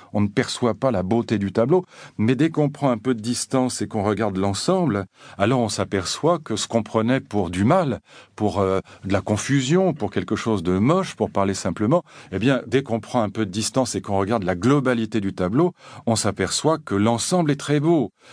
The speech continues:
Et, euh, évidemment, c'est une métaphore. Leibniz va montrer que le mal, ce que nous, nous prenons,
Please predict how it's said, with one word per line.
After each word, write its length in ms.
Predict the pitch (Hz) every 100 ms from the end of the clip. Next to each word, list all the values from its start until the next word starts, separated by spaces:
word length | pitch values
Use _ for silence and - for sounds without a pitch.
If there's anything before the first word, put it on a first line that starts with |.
| - 110
Et, 200 | 120 107
euh, 180 | 95 107
évidemment, 380 | 92 107 123
c'est 240 | 123 107 -
une 100 | 98
métaphore. 680 | 98 98 95 - 156 170 - - - -
Leibniz 580 | 104 104 117 139 - 101
va 200 | 95 98
montrer 460 | 98 98 - 160
que 260 | 160 110 101 - -
le 200 | 104 107
mal, 460 | 107 139 165 143 95
ce 140 | -
que 120 | - 113
nous, 320 | 123 151 143
nous 140 | 127
prenons, 560 | 113 113 110 127 113